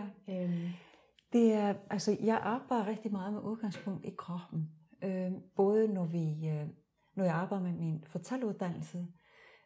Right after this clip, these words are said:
Speaker 2: øh, der bruger vi dans. Vi bruger shamanisme, øh,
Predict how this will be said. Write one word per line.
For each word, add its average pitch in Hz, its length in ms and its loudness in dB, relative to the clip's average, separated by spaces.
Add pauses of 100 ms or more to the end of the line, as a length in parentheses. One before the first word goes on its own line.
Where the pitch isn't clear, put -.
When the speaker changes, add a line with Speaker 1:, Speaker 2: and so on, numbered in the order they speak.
(100)
Speaker 2:
øh, 180 240 4
der 208 80 4 (100)
bruger 202 160 0
vi 185 80 -2 (120)
dans. 156 460 -2 (360)
Vi 196 100 0
bruger 170 680 -2 (100)
shamanisme, 226 1000 -2
øh, 175 240 -2